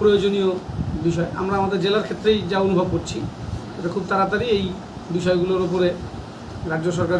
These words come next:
যদি, আহ, নজর দেয়, তাহলে এই গ্রাম পঞ্চায়েতগুলোতে সুষ্ঠুভাবে কাজ করা যায়। কারণ তাদের আশা হচ্ছে, এই পঞ্চায়েত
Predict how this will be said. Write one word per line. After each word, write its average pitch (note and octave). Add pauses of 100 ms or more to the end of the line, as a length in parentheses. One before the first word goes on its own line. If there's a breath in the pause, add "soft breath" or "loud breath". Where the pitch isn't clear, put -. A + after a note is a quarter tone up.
যদি, F3
আহ, - (460)
নজর F3+
দেয়, F3 (600)
তাহলে F#3+
এই G#3
গ্রাম G3
পঞ্চায়েতগুলোতে G#3
সুষ্ঠুভাবে G3+
কাজ G#3+
করা E3+
যায়। D3+
কারণ E3+
তাদের G3+ (100)
আশা -
হচ্ছে, - (560)
এই F3+
পঞ্চায়েত G#3